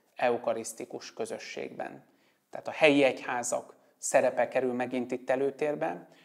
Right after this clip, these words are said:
a jogszerűség az a püspök révén áll fenn. Ugyanakkor, és itt már van egy, ö, ellentét Afanaszjevvel,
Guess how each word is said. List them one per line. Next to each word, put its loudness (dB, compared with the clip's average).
a -2
jogszerűség 2
az -2
a 2
püspök -4
révén -4
áll -6
fenn. -8
Ugyanakkor, 8
és 2
itt -4
már -2
van 4
egy, -2
ö, -4
ellentét 2
Afanaszjevvel, 0